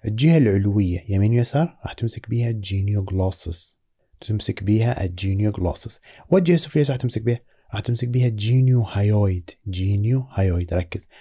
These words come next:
شلون تعرفها؟ تعرف إن التانك صاير فوق الهايويد، صح ولا مو صح؟ وعندنا هي ماسكة اثنين،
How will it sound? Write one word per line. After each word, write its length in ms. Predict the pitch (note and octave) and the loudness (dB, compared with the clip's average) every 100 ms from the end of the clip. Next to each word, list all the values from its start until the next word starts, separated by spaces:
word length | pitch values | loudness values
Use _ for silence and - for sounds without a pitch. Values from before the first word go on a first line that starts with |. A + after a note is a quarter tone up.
| - | -2
شلون 180 | E3+ | 0
تعرفها؟ 340 | D#3 A#2+ - A#2 _ _ _ | 2 2 0 -6 _ _ _
تعرف 300 | - F3 - | 0 2 2
إن 240 | C3 C3 D3 _ _ - | 2 2 0 _ _ -6
التانك 400 | - - G3+ G#3+ | -4 2 2 2
صاير 240 | - B2+ | 0 0
فوق 460 | G#2+ - G2 E2+ - _ _ - | 0 0 0 -2 -16 _ _ -6
الهايويد، 580 | G2 F2 F2+ E2+ F2 - - | -2 0 0 0 -2 -8 -6
صح 160 | B2+ | -2
ولا 100 | A#2+ | 0
مو 80 | A2+ | 0
صح؟ 260 | G2 G#2+ - _ - | -2 -8 -12 _ -4
وعندنا 240 | G2+ C#3+ F3+ | 2 4 4
هي 160 | G3 | 4
ماسكة 280 | G3 F#3 - | 4 2 -2
اثنين، 380 | C3 G#2+ F2 | -2 -2 -2